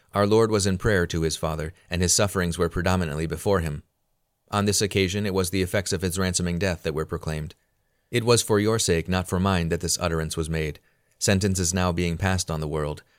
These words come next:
Now is the time when the prince of this world is to be cast out." John twelve thirty. The Father spoke to convince his hearers of the purpose of his mission, not just to give the world another code, but to give a new life through death.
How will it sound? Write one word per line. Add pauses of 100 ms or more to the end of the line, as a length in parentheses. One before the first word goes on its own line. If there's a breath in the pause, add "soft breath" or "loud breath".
(140 soft breath)
Now
is
the
time
when
the
prince
of
this
world
is
to
be
cast
out." (460)
John
twelve
thirty. (840)
The
Father
spoke
to
convince
his
hearers
of
the
purpose
of
his
mission, (320)
not
just
to
give
the
world
another
code, (180 loud breath)
but
to
give
a
new
life
through
death.